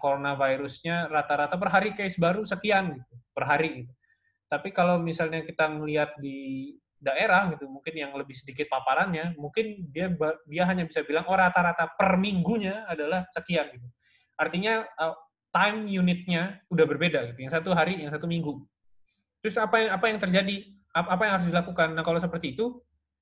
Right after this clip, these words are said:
maka kita perlu yang namanya exposure-nya atau offset-nya. Jadi ada satu parameter tambahan, yaitu si tau I-nya. Tau I-nya ini menjelaskan, eh, time atau distance-nya tadi. Ya, jadi si lambda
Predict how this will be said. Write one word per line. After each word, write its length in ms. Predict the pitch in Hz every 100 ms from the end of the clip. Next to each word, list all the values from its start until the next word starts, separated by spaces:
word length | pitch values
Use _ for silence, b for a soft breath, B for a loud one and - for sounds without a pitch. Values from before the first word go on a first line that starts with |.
| _ _ _ _ B B - -
maka 160 | 185
kita 240 | 208 226 233
perlu 480 | 196 185 214 220 -
yang 160 | 180 190
namanya 400 | 185 175 185 185
exposure-nya 640 | 175 - 160 - 170 180
atau 160 | 175 156
offset-nya. 480 | - - 151 - 143
Jadi 240 | 131 175
ada 60 | 180
satu 240 | 190 185
parameter 320 | 180 170 165 160
tambahan, 480 | 156 139 123 160 226 _ _ _ _ _
yaitu 280 | 143 143 165
si 320 | 160 143 143
tau 480 | - 147 151 - - _ _
I-nya. 360 | 147 135 143
Tau 200 | 170 147
I-nya 160 | 151 170
ini 80 | 190
menjelaskan, 800 | 175 160 143 139 - 147 143 143
eh, 400 | 135 135 131 127 123 _
time 220 | 143 156 151
atau 120 | 139
distance-nya 480 | 127 - 127 123 131
tadi. 360 | 123 113 170 _ _ _
Ya, 160 | 147 143
jadi 160 | 151
si 160 | 151 143
lambda 400 | 139 185 160